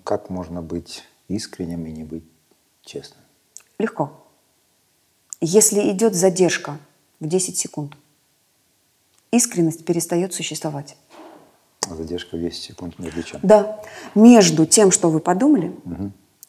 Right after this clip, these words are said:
Speaker 2: и тем, что вы произнесли. Между тем, что человек почувствовал, и как он на это отреагировал.
Speaker 1: Ну, то есть я могу быть искренним, но при этом не
Speaker 2: Нет.
Speaker 1: быть честным?
Speaker 2: Я могу думать, что я искренний.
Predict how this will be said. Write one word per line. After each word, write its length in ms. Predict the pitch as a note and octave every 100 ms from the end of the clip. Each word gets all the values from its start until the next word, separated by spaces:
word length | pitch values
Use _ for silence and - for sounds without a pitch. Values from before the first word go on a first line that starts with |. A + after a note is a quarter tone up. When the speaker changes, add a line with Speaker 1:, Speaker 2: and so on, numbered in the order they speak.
| _
Speaker 2:
и 100 | F3+
тем, 280 | - A3 C4+
что 180 | F3+
вы 120 | E3 F#3+
произнесли. 640 | G#3+ F#3+ F3+ F3 - C#3+ D3+ _ _ - _
Между 400 | F3 G#3+ G3+ F#3+
тем, 360 | F#3 - G#3+ F#3+
что 240 | - E3+
человек 600 | D#3+ - F3+ F#3 E3+ D#3
почувствовал, 680 | F#3 F#3+ D#4 F4 E3 D3 - _ - _ _
и 80 | F#3
как 220 | B3+ B3+
он 100 | E3+
на 140 | E3
это 140 | F3 E3+
отреагировал. 580 | D#3+ D#3+ D3 C#3 D3 D3+ _ _ _ _ - -
Speaker 1:
Ну, 80 | G#2
то 60 | F#2+
есть 100 | G2
я 80 | A2+
могу 260 | A2 F#2+
быть 220 | G2+ G2+ A#2+
искренним, 600 | F2+ - G2 B2 F#3 A#3+ - _ _ _ _ -
но 140 | F#2
при 160 | - G2
этом 160 | -
не 60 | F#3+
Speaker 2:
Нет. 80 | B2
Speaker 1:
быть 140 | A2
честным? 380 | - D#3 - -
Speaker 2:
Я 160 | E3 G3
могу 300 | G3 G3 F#3+
думать, 320 | F3 A3 D3+
что 160 | - D#3
я 100 | C#3+
искренний. 560 | - - - D3+ D#3